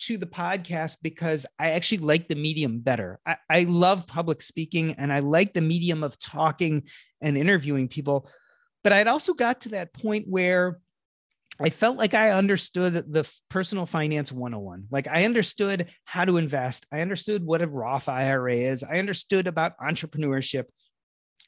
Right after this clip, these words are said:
all the stuff that's vitally important, but it's also somewhat learnable. Like, you can go out and learn those things.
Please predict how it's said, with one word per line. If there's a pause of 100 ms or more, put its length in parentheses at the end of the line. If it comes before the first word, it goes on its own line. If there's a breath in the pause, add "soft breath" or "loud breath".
all
the
stuff
that's
vitally
important, (680)
but
it's
also
somewhat
learnable.
Like,
you
can
go
out
and
learn
those
things.